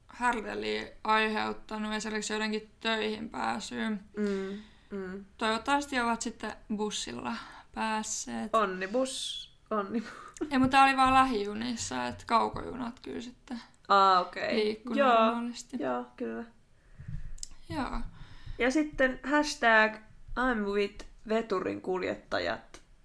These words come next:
Speaker 2: niin voi tukea tätä lakkoa.
Speaker 1: Joo, mekin ajateltiin käydä vähän spam.
Speaker 2: Kyllä, pari twiittiä lähtee irti.
Speaker 1: Joo.
Speaker 2: Ja,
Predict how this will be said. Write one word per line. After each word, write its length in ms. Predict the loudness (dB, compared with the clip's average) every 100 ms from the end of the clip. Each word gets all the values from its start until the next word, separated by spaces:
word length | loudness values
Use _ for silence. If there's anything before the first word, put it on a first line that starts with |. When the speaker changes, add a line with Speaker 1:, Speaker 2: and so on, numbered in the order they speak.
| _ _
Speaker 2:
niin 320 | -8 -6 -4 0
voi 180 | 0
tukea 340 | 0 -2 -2 -6
tätä 280 | -6 -4 -2
lakkoa. 600 | -2 -8 -8 -2 -2 -4 -14 -20 -18 -6
Speaker 1:
Joo, 220 | -6 -6 -10 -14 -20 _ -8
mekin 420 | -6 -2 -4 -4
ajateltiin 540 | -4 -4 -6 -4 -6 0
käydä 340 | 4 4 4
vähän 260 | 0 -4 -6 -12
spam. 440 | -14 -6 -4 -4 -8 -10 -14 -6 -6 -6 -14 -16 -4
Speaker 2:
Kyllä, 340 | 2 2 2 -2 -6 -4 -4 -6 -4 4
pari 240 | 6 6
twiittiä 580 | 4 0 0 2 4 4
lähtee 440 | 0 -2 -4 -2
irti. 440 | 0 -2 -2 -4 -6 -14 -8
Speaker 1:
Joo. 400 | 0 2 0 -6 -8 -8 -10 -10 -12 -16 -16 -8 -4
Speaker 2:
Ja, 400 | 2 6 8 8